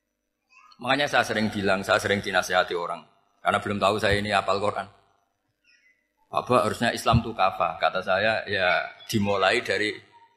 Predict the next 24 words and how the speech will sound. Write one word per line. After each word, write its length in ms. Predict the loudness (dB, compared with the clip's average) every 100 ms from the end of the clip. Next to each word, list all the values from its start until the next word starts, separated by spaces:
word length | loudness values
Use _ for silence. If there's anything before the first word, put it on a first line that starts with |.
| _
konsep 480 | 2 2 2 -4 -4
Islam 400 | -8 0 0 0
itu 80 | 0
kafah 320 | 0 0 -4
dulu." 160 | 0 0
Apa 240 | 0 0
ya 160 | 0 2
hafal 240 | 2 0
Quran 240 | 0 0 2
secara 320 | 2 0 0
kafah. 320 | -2 -4 -14 -16 _ _ _ _ _ _ _ _ _ _ _ _ _ _ _ _ _ _ _ _ _ _ _ _ _ _ _ _ _ -2
Jadi 560 | -2 0 0 0 -2 -4
ini 160 | -2
penting 320 | -2 0 0 0
saya 160 | 0
utarakan. 560 | 0 0 0 -2 -6 -14 _ -14 -2
Bahaya 320 | 0 2 -2
sekali 400 | -4 -2 0 0
orang 320 | 0 2 2
mengenali 400 | 0 0 2 0
Islam 400 | -2 0 -2 0
tanpa 400 | 0 -2 -2 -6
mengenali 560 | -4 -4 -4 -4 -4 -6
nasah 320 | -10 -12 -14